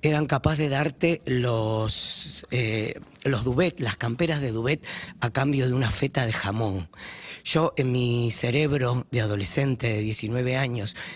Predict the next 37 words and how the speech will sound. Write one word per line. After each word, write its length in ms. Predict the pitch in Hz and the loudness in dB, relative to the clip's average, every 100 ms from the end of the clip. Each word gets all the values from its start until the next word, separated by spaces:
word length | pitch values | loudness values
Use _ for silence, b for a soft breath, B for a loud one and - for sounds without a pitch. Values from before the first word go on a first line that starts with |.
| B | B
la 140 | 123 | -2
imagen 360 | 113 139 - 131 | 2 0 0 -4
que 120 | 120 | -4
tengo 260 | 110 139 131 | -2 -2 0
de 80 | 127 | -2
esos 200 | 117 110 | -2 -2
chicos 480 | - 135 131 123 B B B | -2 -2 -2 -2 B B B
es 140 | 127 127 | -2 0
la 100 | 120 | 0
imagen 560 | 117 135 - 135 123 B B B | 0 0 2 0 0 B B B
de 160 | - 123 | -2 -2
las 100 | 101 | 0
personas 380 | 120 - 131 127 | -2 0 -2 -2
que 80 | 117 | -4
estaban 360 | - 117 127 | -4 -2 0
en 140 | 113 110 | 0 -2
los 140 | - | -2
campos 400 | - 120 117 113 | -2 0 0 0
de 100 | 117 | -2
concentración 1040 | 113 117 104 104 107 104 - 110 107 104 B B B B B B | -2 0 -2 -4 -2 0 2 2 0 -4 B B B B B B
en 340 | 117 110 107 | -2 0 0
la 140 | 107 107 | 0 0
época 320 | 107 107 113 | 0 0 2
de 100 | 113 | 2
los 160 | 104 | 0
nazis. 580 | 113 113 98 - 87 - - | 0 2 2 2 0 -2 -6
O 60 | - | -6
sea, 240 | 104 101 B B B B B | -4 -4 B B B B B
los 240 | 110 - | -2 -2
ojos 240 | - 117 | 0 0
hundidos, 800 | - 110 120 110 101 98 - - - | 0 2 2 2 0 -4 -6 -10 -14
flacos, 840 | - - - 107 98 - 92 85 - | -14 -8 -2 0 -2 -6 -8 -8 -12
destruidos, 840 | - 98 - 101 107 104 90 95 - - | -12 -12 -8 -4 -2 -2 -2 -6 -8 -12
sin 200 | - 98 | -10 -10
esperanza, 680 | 95 101 107 107 - - - B B B | -6 -2 -2 -2 -6 -8 -14 B B B
los 200 | 113 110 | -4 -2
ojos 360 | 123 135 - | 0 0 0